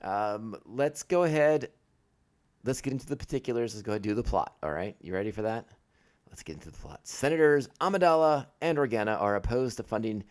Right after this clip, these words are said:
fi-, five million dollars, or excuse me, are,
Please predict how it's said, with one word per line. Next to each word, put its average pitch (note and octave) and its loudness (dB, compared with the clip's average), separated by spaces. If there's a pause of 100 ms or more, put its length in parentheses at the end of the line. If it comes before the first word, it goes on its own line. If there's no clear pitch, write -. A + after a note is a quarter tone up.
(260)
fi-, G#2+ 2
five A#2+ 2
million A#2 0
dollars, G#2+ -2 (100)
or G#2 0
excuse D3 -8
me, E2 -6 (380)
are, A2 2